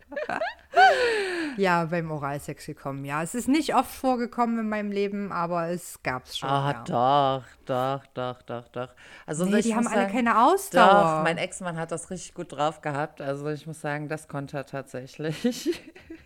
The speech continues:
Speaker 1: Das ist gut.
Speaker 2: Ja, das war
Speaker 1: Ja.
Speaker 2: tatsächlich nicht unser Problem. Gut,
Speaker 1: Okay.
Speaker 2: eine kurze, knackige Frage der Woche. Sonst diskutieren wir immer fünf Minuten, aber diesmal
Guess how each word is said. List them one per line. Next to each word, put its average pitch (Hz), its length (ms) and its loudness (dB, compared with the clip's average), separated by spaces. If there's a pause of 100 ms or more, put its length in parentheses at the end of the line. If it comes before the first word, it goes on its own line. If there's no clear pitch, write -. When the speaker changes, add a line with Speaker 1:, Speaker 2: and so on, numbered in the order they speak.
(300)
Speaker 1:
Das 233 280 0
ist - 180 -4
gut. 147 200 -8
Speaker 2:
Ja, 139 280 0 (1160)
das 156 420 -4
war 131 380 -2
Speaker 1:
Ja. 202 80 -4
Speaker 2:
tatsächlich 131 640 -8
nicht 127 340 -14
unser 120 360 -10
Problem. 131 640 -12 (1200)
Gut, 415 260 2
Speaker 1:
Okay. 175 340 -4
Speaker 2:
eine 214 80 6
kurze, 262 440 8
knackige 240 600 6
Frage 247 400 6
der 254 220 4
Woche. 311 280 4
Sonst 214 300 2
diskutieren 285 560 0
wir 165 160 6
immer 180 220 2
fünf 208 260 -8
Minuten, 254 400 -4
aber 269 220 0
diesmal 240 480 0